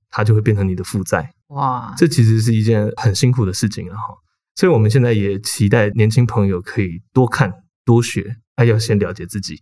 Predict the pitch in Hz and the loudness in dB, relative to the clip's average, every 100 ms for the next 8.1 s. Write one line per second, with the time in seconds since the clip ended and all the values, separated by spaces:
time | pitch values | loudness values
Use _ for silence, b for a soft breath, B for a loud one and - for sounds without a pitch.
0 | _ _ _ - 98 95 - 143 - 87 | _ _ _ -2 0 -2 -4 -4 -4 -4
1 | 92 - 90 - _ _ 214 202 180 165 | -8 -12 -16 -16 _ _ 4 6 6 4
2 | 240 262 294 294 - 220 233 208 185 233 | 2 2 2 -2 -2 0 2 2 2 0
3 | 254 202 165 196 151 135 - _ - 277 | 0 2 2 0 -2 -4 -14 _ -2 0
4 | 277 277 254 247 247 202 208 175 151 160 | 0 0 -2 0 2 2 2 0 0 0
5 | 139 156 190 190 185 165 196 208 226 123 | 0 0 -2 -2 -2 0 0 0 2 0
6 | - 226 247 240 180 156 269 208 170 - | -2 -2 0 0 -2 0 0 0 0 -2
7 | 160 175 170 175 175 202 165 117 - 147 | 0 0 2 0 0 -2 -2 -4 -4 -2
8 | 151 | -2